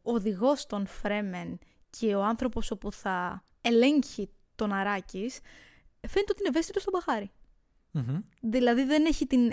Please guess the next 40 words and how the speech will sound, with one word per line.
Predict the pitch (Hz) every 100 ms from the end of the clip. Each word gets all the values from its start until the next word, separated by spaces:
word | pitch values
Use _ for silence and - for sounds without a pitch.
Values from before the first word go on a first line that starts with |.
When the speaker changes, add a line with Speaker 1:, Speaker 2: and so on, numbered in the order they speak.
| -
Speaker 1:
εμ, | - 226 202 202 196 196 - - - - - _
την | 254 233
αντίδραση | 208 247 226 208 190 -
σωματικά | - 208 202 220
που | 208
θα | 208
πρέπει | 202 196
να | 190
έχει. | 185 208
Δεν | 247
ξέρω | 320 415
ακριβώς | 330 277
ποια | - 233
είναι | 214
η |
αντίδραση | 196 202 196
που | -
θα |
πρέπει | 208 196
να | 196
έχει | -
κάποιος | 202 190
στο | 196
μπαχάρι, | 190 - 190 185 202 - - -
αλλά | - 302
όπως | 311 427 392
έχουμε | 381 285
δει, | 262
είναι | 480 440 466 415
μια, | 427 440 415 392
έτσι, | - -
τάση | 381 392 -
ευεξίας, | 359 311 - - 311 220 185 -
μια | 214 226 233 220 214 208 - - _
υγεία, | 240 214 180 185 220 269 320 320 320
ότι | 277 254 226 -
τονώνει | 214 208 233 269 233
το | 220
σύστημά | - 220 - 196 190 285
σου. | -